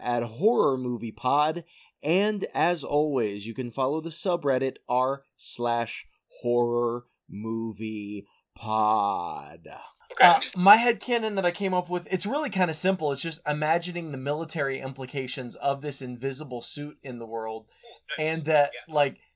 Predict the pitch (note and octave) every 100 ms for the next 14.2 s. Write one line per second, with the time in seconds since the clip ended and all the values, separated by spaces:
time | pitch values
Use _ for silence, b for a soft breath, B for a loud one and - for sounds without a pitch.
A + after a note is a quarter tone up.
0 | _ _ C#3+ D#3+ E3+ F3+ C#3+ C#3+ D3+ D#3
1 | C#3 - C3+ - - D3+ C#3+ C3 A2 A#2+
2 | G#2+ C3 C3+ C3 C3 - B2+ B2 A#2+ A#2
3 | G#2+ _ _ _ _ _ _ _ - C#3+
4 | C#3+ C3+ C#3+ C3 A#2+ A#2 B2+ C3 A#2 -
5 | C3 B2+ B2+ A#2+ A#2+ B2+ B2 B2 G#2+ G2
6 | F#2 - _ _ _ _ _ _ _ _
7 | F3+ C3+ D#3+ D3+ - _ - C#3+ - -
8 | D3+ D#3 D3 C#3 C#3 C3 B2 - _ _
9 | _ _ - C3+ A#2+ A#2 C#3 D#3+ D#3 D#3
10 | D3 C3 G2 D3 D#3 - - A#2 G#2+ -
11 | _ _ _ - C3 C#3+ C#3 C#3+ C#3 C3
12 | C#3+ C#3+ C#3 C3+ B2+ B2 A#2+ B2+ - C3
13 | C3+ B2+ B2+ A#2+ C#3+ B2+ C3+ B2+ C3 C3
14 | C3 B2